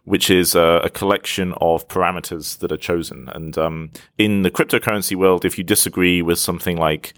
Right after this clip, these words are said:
how many millions of coins should exist or something, then you edit the source code and you give it a new name and you release it. In Corda, we've taken everything we think people might disagree on and put it into a file, basically, and people can just make this little data file, and that's where all the,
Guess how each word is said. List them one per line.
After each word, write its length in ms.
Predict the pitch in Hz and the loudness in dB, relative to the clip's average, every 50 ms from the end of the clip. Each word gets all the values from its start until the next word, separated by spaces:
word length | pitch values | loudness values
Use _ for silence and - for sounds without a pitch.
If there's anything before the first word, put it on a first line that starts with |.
| _ _ - | _ _ -8
how 160 | - 95 95 | -2 -2 0
many 220 | 92 92 87 87 | 0 2 2 2
millions 400 | 87 87 92 90 87 87 85 76 | 2 2 2 2 2 2 0 -2
of 80 | 76 - | -4 -4
coins 360 | - - 95 90 87 82 - | 0 0 2 2 0 -2 -6
should 160 | - - 82 | -8 -6 -6
exist 380 | 85 80 71 80 80 - - - | -6 -4 -2 0 -2 -2 -2 -4
or 60 | 78 | -4
something, 320 | - 85 76 69 87 101 92 | -4 -4 -2 -2 0 2 2
then 160 | 92 95 95 | 2 2 2
you 140 | 92 92 - - | 2 0 0 0
edit 160 | 85 85 82 | 2 2 2
the 80 | 85 85 | 0 0
source 260 | - 87 85 - - | 0 2 0 0 0
code 220 | - 82 82 80 | 0 0 0 0
and 100 | 85 82 | -2 -4
you 100 | 82 80 | -6 -6
give 160 | 78 - 80 | -2 -2 -2
it 80 | 80 80 | -2 -2
a 40 | 82 | -2
new 140 | 85 85 87 | -2 0 2
name 240 | 104 113 123 120 | 2 4 4 2
and 80 | 107 98 | 0 0
you 80 | 92 90 | 0 0
release 300 | 92 90 92 90 - 90 | 2 2 0 0 2 0
it. 100 | 87 - - - - - - - _ - | 0 0 -2 -14 -14 -14 -16 -8 _ 2
In 400 | 98 95 95 95 98 95 92 90 | 4 4 4 4 4 2 2 0
Corda, 320 | - - 117 110 107 101 | 2 4 4 6 6 6
we've 160 | 95 98 92 | 4 2 2
taken 280 | - 104 95 90 107 104 | 2 0 0 2 2 2
everything 320 | 101 95 101 - 101 95 | 2 2 0 -2 -2 0
we 100 | 92 87 | 0 -2
think 260 | - - 101 90 80 | -2 -2 -2 -2 -2
people 240 | - 104 95 - 92 | -2 -4 -4 -2 0
might 160 | 90 87 82 | 0 0 2
disagree 420 | - 95 85 - 92 - 95 92 92 | 2 2 0 0 0 0 2 2 2
on 140 | 87 85 80 | 2 2 0
and 100 | 82 - | -2 -2
put 120 | 104 92 | 0 0
it 80 | 90 87 | 0 0
into 180 | 87 82 85 | 0 0 -2
a 40 | 82 | -2
file, 400 | - - 87 76 76 65 - - _ - | -2 0 0 0 0 -2 -4 -8 _ -10
basically, 400 | - 80 - - - - 90 82 | -8 -8 -6 -6 -2 0 0 0
and 80 | 82 | 2
people 160 | 107 104 90 | 2 0 0
can 80 | 82 85 | 0 -4
just 120 | 78 - | -4 -2
make 100 | 82 - | -4 -4
this 120 | - - - | -4 -2 -2
little 80 | 87 | 0
data 260 | 78 82 80 78 - - | 2 2 0 0 -2 -4
file, 320 | - - 82 78 76 78 | -2 0 0 0 0 -2
and 100 | 73 80 | -4 -4
that's 280 | 78 - - - - - | -6 -6 -6 -6 -4 0
where 140 | 76 69 | 2 2
all 180 | 69 60 80 73 | 2 2 0 0
the, 140 | 73 64 | -4 -4